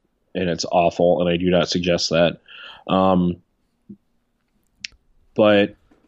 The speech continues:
you can, uh, you can do that, and then, um,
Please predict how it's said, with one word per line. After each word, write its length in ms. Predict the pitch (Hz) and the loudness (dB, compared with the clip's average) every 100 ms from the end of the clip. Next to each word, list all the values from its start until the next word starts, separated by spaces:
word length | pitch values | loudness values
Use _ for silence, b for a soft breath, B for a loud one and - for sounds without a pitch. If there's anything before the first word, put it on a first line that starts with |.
| _ _ | _ _
you 280 | 127 110 113 | -12 -8 -4
can, 300 | 110 110 85 - | -2 -4 -6 -4
uh, 220 | 98 95 | -2 0
you 160 | 98 110 | 0 -2
can 140 | 113 | 0
do 120 | 113 | 0
that, 260 | 113 107 110 | 2 2 0
and 160 | 101 98 | -2 0
then, 520 | 98 95 98 95 98 _ _ _ _ _ - 95 | 0 0 0 -2 -4 _ _ _ _ _ -8 0
um, 500 | 92 87 87 90 | 2 2 0 -4